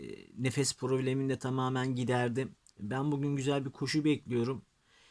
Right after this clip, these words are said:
E, kim bu safkan? Dört numaralı, e, Baş Daner arkadaşlar. Gökhan Gökçe ile bu koşuya girecek olan dört numaralı Baş Daner. İlk atım. E, daha sonra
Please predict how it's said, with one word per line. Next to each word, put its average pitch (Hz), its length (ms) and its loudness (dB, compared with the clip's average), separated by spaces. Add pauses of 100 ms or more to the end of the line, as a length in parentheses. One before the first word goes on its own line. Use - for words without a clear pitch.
(220)
E, 95 160 -4
kim 143 260 0
bu 147 60 2
safkan? 139 680 -2
Dört 143 240 6
numaralı, 139 680 2
e, 120 500 2
Baş 120 460 4
Daner 127 260 2
arkadaşlar. 104 840 -2 (180)
Gökhan 123 480 2
Gökçe 120 360 2
ile 117 160 2
bu 110 100 -2
koşuya 117 360 0
girecek 113 400 0
olan 123 360 -2
dört 139 220 2
numaralı 123 460 0
Baş 127 280 4
Daner. 101 360 -4 (420)
İlk 147 240 2
atım. 95 300 -2 (640)
E, 71 360 -10
daha 135 220 4
sonra 160 500 2